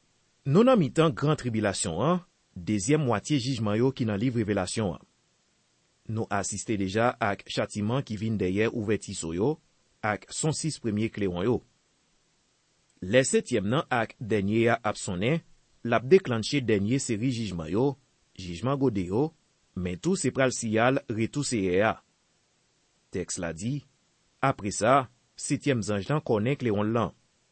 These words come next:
Mwen tande vwa yon bann moun ki t ap pale byen fò nan syèl la. Yo t ap di,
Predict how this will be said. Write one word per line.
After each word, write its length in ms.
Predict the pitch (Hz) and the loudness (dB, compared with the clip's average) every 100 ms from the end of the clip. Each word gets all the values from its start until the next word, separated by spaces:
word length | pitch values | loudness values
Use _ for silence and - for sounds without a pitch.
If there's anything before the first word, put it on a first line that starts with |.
| _ _ _ _ _ | _ _ _ _ _
Mwen 200 | 120 185 | 0 0
tande 280 | 185 123 95 90 | 2 -2 0 2
vwa 220 | 123 151 | 2 4
yon 120 | 110 90 | 2 0
bann 200 | 123 90 | 0 2
moun 280 | 151 196 | 2 0
ki 140 | 190 - | -2 -2
t 80 | 117 | -2
ap 80 | - | 0
pale 260 | 101 104 120 | 0 0 0
byen 240 | 101 101 | 0 -4
fò 160 | - 135 | 0 0
nan 100 | 110 | 0
syèl 240 | - 98 90 | -2 -4 0
la. 180 | 104 85 _ _ _ _ _ _ _ | 0 0 _ _ _ _ _ _ _
Yo 160 | - 92 | -8 -4
t 80 | 87 | -4
ap 80 | 85 | -6
di, 380 | 90 139 123 | -4 -2 -4